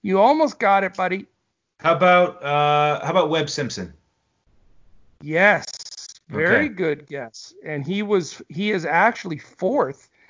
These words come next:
Speaker 1: 'cause, you know, those stats we just read off, he's at plus two thousand. Well done, sir. Uh, the other guys,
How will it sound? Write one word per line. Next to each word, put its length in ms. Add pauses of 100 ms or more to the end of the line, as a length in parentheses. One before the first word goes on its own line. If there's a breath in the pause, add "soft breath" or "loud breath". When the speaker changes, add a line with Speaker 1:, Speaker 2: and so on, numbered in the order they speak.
(140)
Speaker 1:
'cause, 200
you 60
know, 120
those 200
stats 360
we 80
just 240
read 180
off, 300
he's 240
at 260
plus 280
two 200
thousand. 480 (440 soft breath)
Well 360
done, 360
sir. 340 (320 loud breath)
Uh, 260
the 160
other 320
guys, 840